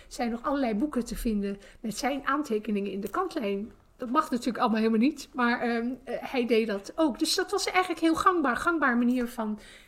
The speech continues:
taal beschrijven aan de hand van voorbeelden die je tegenkwam. Verzamelen in een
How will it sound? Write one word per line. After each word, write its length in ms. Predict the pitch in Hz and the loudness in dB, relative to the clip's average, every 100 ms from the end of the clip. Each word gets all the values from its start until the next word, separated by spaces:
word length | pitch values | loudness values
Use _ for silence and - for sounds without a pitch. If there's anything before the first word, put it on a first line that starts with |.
| _ - | _ 2
taal 260 | 359 392 | 4 4
beschrijven 600 | - - 247 196 202 - | 0 -2 -2 -2 -2 -6
aan 100 | 254 | -6
de 60 | 247 | -2
hand 260 | 285 277 | -2 -4
van 200 | - 233 | -4 -6
voorbeelden 560 | 214 311 302 240 214 202 | -2 -2 0 0 2 0
die 100 | 214 | 0
je 100 | 226 | -4
tegenkwam. 600 | 330 339 330 - 180 185 | -2 -4 -4 -6 -6 -6
Verzamelen 680 | - 240 277 277 233 214 247 | -6 4 6 6 4 0 -2
in 180 | 240 214 | -2 -2
een 180 | 208 | -4